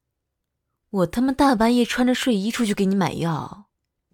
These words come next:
拿我珍藏的好酒给你擦身子的事儿，你全他妈忘了。光记着我出门那一段是吧？你他妈这个脑子，你怎么不想一想我出门干什么？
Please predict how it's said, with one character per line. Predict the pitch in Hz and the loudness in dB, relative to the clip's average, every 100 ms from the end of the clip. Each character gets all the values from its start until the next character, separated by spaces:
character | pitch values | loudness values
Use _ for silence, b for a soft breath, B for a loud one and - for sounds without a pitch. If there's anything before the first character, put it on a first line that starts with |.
| _ | _
拿 | 196 185 214 | -8 -4 0
我 | 165 | 0
珍 | - 226 | 0 -4
藏 | - 170 | -4 -6
的 | 180 | -6
好 | - 156 175 | -6 -6 -6
酒 | 196 | -6
给 | - 165 | -4 -4
你 | 139 | -6
擦 | - 175 | -8 -8
身 | 175 - 185 | -8 -6 -6
子 | 185 | -6
的 | 151 | -6
事 | 139 - | -6 -8
儿， | 147 190 220 226 | -8 -10 -14 -8
你 | 220 151 | -4 -4
全 | - - 147 | -6 -10 -8
他 | 226 | -4
妈 | 202 139 | -4 -4
忘 | 143 139 | -6 -8
了。 | 127 82 101 - - _ _ _ _ _ _ _ _ _ _ _ _ - | -10 -12 -14 -18 -20 _ _ _ _ _ _ _ _ _ _ _ _ -4
光 | 240 240 | -2 -2
记 | - | -4
着 | 240 160 | -2 -2
我 | 139 | -2
出 | - 226 | -6 -4
门 | 156 165 | -4 -4
那 | 185 | -6
一 | 160 | -6
段 | 147 | -8
是 | 143 - | -10 -12
吧？ | - - - - _ _ _ _ _ _ _ _ _ _ _ _ _ _ _ - | -12 -14 -16 -20 _ _ _ _ _ _ _ _ _ _ _ _ _ _ _ -6
你 | 202 | -4
他 | - 196 | -2 -2
妈 | |
这 | 254 311 | 0 2
个 | 269 | 4
脑 | 220 160 - - | 4 2 -2 -12
子， | 147 143 196 - _ _ _ | -12 -12 -14 -20 _ _ _
你 | 220 277 | -14 -10
怎 | - | -6
么 | 151 | -6
不 | 254 | -6
想 | - 180 151 | -6 -6 -6
一 | |
想 | 202 202 | -6 -6
我 | 135 | -6
出 | - | -4
门 | 233 240 | -2 -2
干 | 320 320 160 | 2 2 2
什 | 139 | -4
么？ | 80 65 - - | -8 -10 -12 -18